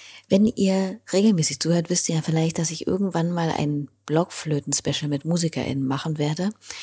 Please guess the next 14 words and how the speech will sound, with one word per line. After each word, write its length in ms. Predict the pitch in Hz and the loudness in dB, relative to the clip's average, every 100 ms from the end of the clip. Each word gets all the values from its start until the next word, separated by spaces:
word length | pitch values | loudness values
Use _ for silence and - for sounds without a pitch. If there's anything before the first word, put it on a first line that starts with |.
| - - - 185 | -16 -16 -6 0
Ich 140 | 175 | 2
habe 140 | 226 | 4
mal 300 | 214 190 180 - | 4 4 2 -2
Alex 440 | 165 165 175 165 - | 0 2 2 0 0
und 220 | 165 - | 0 0
Steffi 380 | - 165 165 139 | 0 -2 -2 -4
gefragt, 640 | 131 - 139 160 - - _ | -4 -4 -2 -2 -4 -14 _
was 320 | 175 175 - - | -2 0 0 0
sie 220 | 185 196 | 0 0
denn 200 | 165 151 | 0 0
mit 160 | 147 139 | -2 0
dem 120 | 127 | -2
Instrument 540 | 131 - 139 135 131 | -2 -2 -2 -4 -2
verbinden 500 | 147 156 160 - 208 | -2 -2 -2 -2 -4